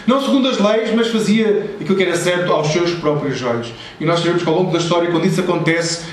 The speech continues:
é meio caminho andado para a destruição. Quando os homens e mulheres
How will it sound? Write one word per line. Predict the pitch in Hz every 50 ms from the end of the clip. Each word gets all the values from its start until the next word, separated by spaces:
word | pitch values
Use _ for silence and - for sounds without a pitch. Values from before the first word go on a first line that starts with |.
| - -
é | 170
meio | 151 160 185 180 180
caminho | 185 180 180 180 175 170 165
andado | 160 165 160 160 160 160
para | 151 147
a | 147
destruição. | - - - 156 143 139 135 - - 139 - 113 - - - - -
Quando | - 165 170 160 156 165
os | 160 -
homens | 175 180 190 185 190 190 185 -
e | 175 165
mulheres | 170 165 165 156 165 170 175 175 175 -